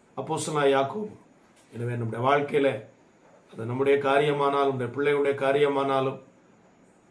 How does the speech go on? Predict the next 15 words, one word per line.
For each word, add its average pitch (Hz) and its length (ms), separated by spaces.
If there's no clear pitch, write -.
ஊழியமானாலும், 156 960
நாளை 160 380
காலை, 170 640
இன்றைக்கு 170 380
படுத்து 190 360
நாளை 180 340
காலை 185 580
எழும்புவதானாலும், 175 1000
இவ்வாறு 147 340
பேசி 151 360
பழகுங்கள். 143 580
பிள்ளைகளுக்கு 175 580
அவ்வாறு 156 340
கற்றுக் 165 340
கொடுங்கள். 131 400